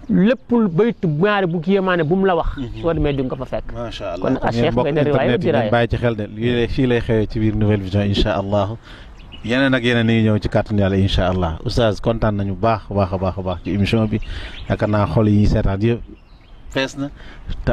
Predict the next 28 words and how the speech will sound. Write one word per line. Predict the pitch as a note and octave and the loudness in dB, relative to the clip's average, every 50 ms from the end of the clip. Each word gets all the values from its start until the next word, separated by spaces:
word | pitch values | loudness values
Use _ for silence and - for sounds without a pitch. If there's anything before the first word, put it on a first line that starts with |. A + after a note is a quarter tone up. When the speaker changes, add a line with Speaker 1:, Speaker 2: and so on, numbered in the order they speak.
| - - | -2 -2
Speaker 2:
am | B2+ B2+ B2 B2+ | -2 0 2 2
nañ | B2+ B2 A#2+ A#2+ | 2 2 4 4
lu | A#2 A2+ | 2 2
bare, | G#2+ G#2 C3 C3 C3+ C3 B2+ | 2 4 4 4 4 4 4
bare, | A#2 B2 A#2+ A#2 A2+ | 2 2 2 2 2
bare, | G#2 A2+ A2 A2 | 2 0 0 0
bare | G#2 G2 A2 G#2 G2+ | 0 0 0 0 0
xamaat | F#2+ - A#2+ A2+ A2+ G#2+ G2+ | 0 -2 -2 -2 -2 -2 -4
nañ | G#2+ G#2+ G#2 | -4 -8 -6
ko | - A#2 | -6 -6
ci | - A2 G2+ | -6 -4 -2
góor | F#2+ A2 G#2 G2 | 0 0 0 2
googu, | G2+ G2 F#2 F#2+ | 0 0 0 0
ma | G2 G2+ G2 | -2 -2 -2
sha | - - G#2+ F2 | -2 -2 -2 -2
Allah. | F2+ F2+ F2 F2 - - - - - - | -4 -4 -6 -8 -12 -16 -18 -14 -4 0
Te | A#2 A#2 B2 | 2 2 2
pourtant | - - B2+ A2+ - A2+ G#2+ G2+ | 2 0 0 0 0 -2 -2 -2
xaajale | - - C3 C3 C3+ B2 A#2+ A#2 | 0 0 2 2 2 2 2 0
guñu | A2 G2 G#2+ G#2 | 0 -2 -4 -6
sax | G2+ - - G2 | -4 -4 -4 -4
li | G#2 G#2+ G2+ | -4 -4 -6
ñu | G2+ | -4
war | G2+ G2 | -4 -2
a | F#2+ F#2 | -2 -2
wax | F2 E2 - | -4 -6 -6
ci | - | -8
moom. | G2 F2+ | -8 -8